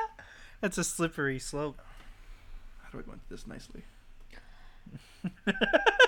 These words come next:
Speaker 2: Well, it's 'cause the, the, the first one was good. The second one was not that good.
Speaker 1: The first one wasn't that great either.
Speaker 2: Well, li-, listen, listen. The, us
Speaker 1: The
Speaker 2: wa-
Speaker 1: first one was fine
Speaker 2: the,
Speaker 1: ish.
Speaker 2: the second one, okay, Amazing Spider-Man two. Even Andy would know.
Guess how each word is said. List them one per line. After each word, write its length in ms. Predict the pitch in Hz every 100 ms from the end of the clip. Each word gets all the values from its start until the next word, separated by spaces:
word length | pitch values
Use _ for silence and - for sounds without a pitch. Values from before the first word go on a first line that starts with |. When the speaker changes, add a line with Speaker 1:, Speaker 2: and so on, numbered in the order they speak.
| 622 - - 254 190 208 - 262 - 254 - - -
Speaker 2:
Well, 100 | 143
it's 20 |
'cause 120 | 190
the, 180 | 185 185
the, 80 | 165
the 140 | 160
first 280 | 135 233 381
one 140 | 240
was 100 | 151
good. 340 | 123 180 139 120
The 100 | 127
second 420 | - 180 180 143
one 220 | 123 120
was 120 | 120
not 220 | 117 117 107 - -
that 280 | 110 90 -
good. 260 | 107 90 - - - - -
Speaker 1:
The 80 |
first 320 | 165 262 415 403
one 180 | 392
wasn't 360 | 247 190 180 185
that 240 | 160 147
great 320 | 123 131 131 117
either. 500 | 123 120 - - - -
Speaker 2:
Well, 200 | - 170
li-, 160 | 170 160
listen, 320 | 147 135 131
listen. 260 | 127 131 120 -
The, 140 | 135 -
us 160 | 165
Speaker 1:
The 60 | 175
Speaker 2:
wa- 60 | -
Speaker 1:
first 260 | 262 277
one 180 | 311 311
was 180 | 233 175
fine 580 | - 208 175 123 113 110 - - 104
Speaker 2:
the, 280 | 143 143
Speaker 1:
ish. 120 | 127 -
Speaker 2:
the 160 | 147
second 380 | 139 175 214 220
one, 280 | 220 262 381 - - - - - -
okay, 440 | 135 147 151 190 -
Amazing 260 | - 131 139
Spider-Man 340 | 135 135 127 120
two. 220 | 131 175 - - - - -
Even 180 | 147 151
Andy 200 | 127 151
would 80 | 156
know. 300 | 160 202